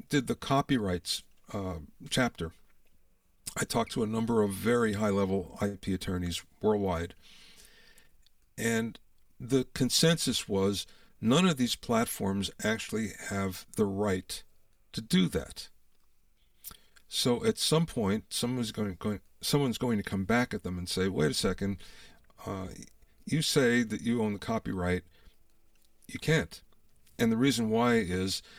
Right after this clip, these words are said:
we've already determined that anything that's one hundred percent generated by A I cannot be copywritten. So now there's a platform saying,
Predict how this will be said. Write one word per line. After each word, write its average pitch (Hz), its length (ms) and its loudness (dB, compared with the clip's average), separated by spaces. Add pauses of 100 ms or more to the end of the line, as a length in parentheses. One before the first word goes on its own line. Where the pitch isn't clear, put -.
(300)
we've 104 160 -4
already 113 380 4
determined 104 720 0 (400)
that 98 300 -2 (560)
anything 120 600 0
that's - 420 -2 (380)
one 127 220 2
hundred 262 180 4
percent 220 460 0
generated 101 480 2
by 95 220 0
A 95 200 0
I 92 380 -2 (560)
cannot 104 320 0
be 92 100 -6
copywritten. 82 600 -6 (1160)
So - 220 -4
now 110 180 2
there's 131 160 4
a - 40 -4
platform 127 540 2
saying, 107 320 2